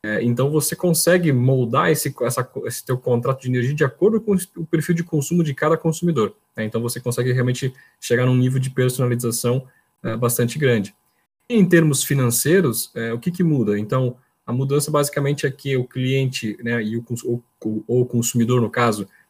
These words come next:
ele deixa de pagar uma fatura única, ao invés de ele pagar uma fatura única pra distribuidora com todos os custos ali dentro, ele passa a pagar pelo menos quatro ou mais faturas, né, por mês, é, bancando aí, por exemplo,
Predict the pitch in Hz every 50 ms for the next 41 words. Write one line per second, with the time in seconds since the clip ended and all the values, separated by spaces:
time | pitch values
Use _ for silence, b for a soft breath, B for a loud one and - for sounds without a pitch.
0 | b b _ - 127 113 110 113 135 170 202 202 - - 147 - 143 135 127 131
1 | 131 127 123 120 - 131 123 - 127 120 113 110 127 175 208 202 - 247 233 _
2 | _ - 107 98 - - 104 113 113 107 120 120 120 120 120 120 - 113 110 117
3 | 117 117 - 110 - 120 117 113 107 117 139 156 147 131 - 110 - 113 107 -
4 | - - 110 113 110 117 117 110 101 b b b b b b - 110 107 104 101
5 | 131 135 131 120 110 - - - - 131 123 - 113 110 107 101 110 139 175 180
6 | 175 - - _ _ _ _ _ _ _ - - 127 123 - 131 127 135 135 -
7 | 156 - 147 139 131 143 139 - 143 139 135 131 139 156 175 180 160 - - -
8 | _ - - 139 165 170 170 170 151 135 135 139 143 143 - - - 135 127 -
9 | 135 139 147 151 151 151 - - _ _ _ _ _ _ _ - 120 127 127 -
10 | - 143 151 143 123 127 135 147 156 156 - - - 185 127 123 123 123 123 123
11 | 117 117 117 _ - 107 113 120 123 120 120 - - - 131 139 135 127 123 127
12 | 123 - 127 123 117 120 120 117 120 - 113 107 -